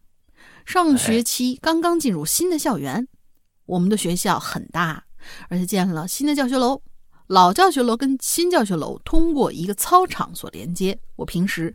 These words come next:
Speaker 1: 在老楼里上课。
Speaker 2: 嗯。
Speaker 1: 一次上体育课啊，长跑之后，老师让我们自由活动。我当时想上厕所，就跟老师请，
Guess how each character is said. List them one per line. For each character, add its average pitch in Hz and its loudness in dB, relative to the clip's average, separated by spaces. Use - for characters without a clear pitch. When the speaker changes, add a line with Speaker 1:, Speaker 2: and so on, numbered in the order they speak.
Speaker 1:
在 180 -4
老 147 4
楼 160 -6
里 240 -2
上 - -10
课。 - -14
Speaker 2:
嗯。 - -20
Speaker 1:
一 330 4
次 370 6
上 370 6
体 - -4
育 269 0
课 214 -4
啊， 110 -6
长 - 0
跑 277 0
之 196 -4
后， 262 -4
老 170 4
师 294 -2
让 302 0
我 151 -4
们 160 -6
自 254 -2
由 277 0
活 233 -4
动。 277 -6
我 170 -4
当 311 0
时 262 0
想 - -4
上 233 -2
厕 320 -2
所， - -8
就 202 -4
跟 214 0
老 196 -4
师 240 -4
请， - -4